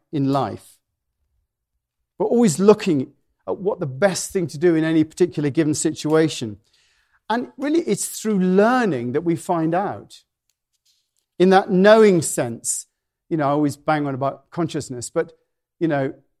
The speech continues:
that word con-, consciousness comes from the two words konskios, which means to know together. Kon together, skios, know, to know together. And to some extent, that's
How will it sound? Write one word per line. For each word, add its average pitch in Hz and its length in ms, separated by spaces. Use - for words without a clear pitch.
that 196 200
word 175 300
con-, 202 480
consciousness 180 560
comes 185 300
from 175 300
the 180 120
two 220 240
words 165 320
konskios, 196 880
which 160 220
means 190 520
to 202 120
know 185 400
together. 160 760
Kon 160 400
together, 151 540
skios, 156 600
know, 165 380
to 151 160
know 175 320
together. 170 480
And 180 100
to 190 80
some 302 240
extent, 175 440
that's 208 360